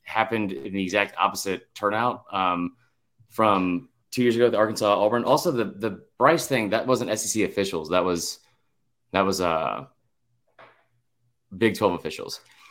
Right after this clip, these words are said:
Um, I'm sure, you know, I thought, just off the top of my head, the, the non-safety call, uh, against,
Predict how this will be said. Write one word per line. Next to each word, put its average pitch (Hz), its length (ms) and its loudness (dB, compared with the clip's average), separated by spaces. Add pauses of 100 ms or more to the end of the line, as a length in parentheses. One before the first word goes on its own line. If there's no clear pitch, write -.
(160)
Um, 107 600 6
I'm 185 160 4
sure, - 200 0
you 175 140 2
know, 156 100 8
I 135 80 6
thought, 127 480 -2
just 156 160 0
off 180 120 2
the - 60 -8
top 165 80 0
of 139 40 -4
my 110 80 -2
head, 107 240 0
the, 95 320 0
the 107 100 -4
non-safety 147 800 0
call, 156 480 0
uh, 101 340 -2 (120)
against, 110 720 -8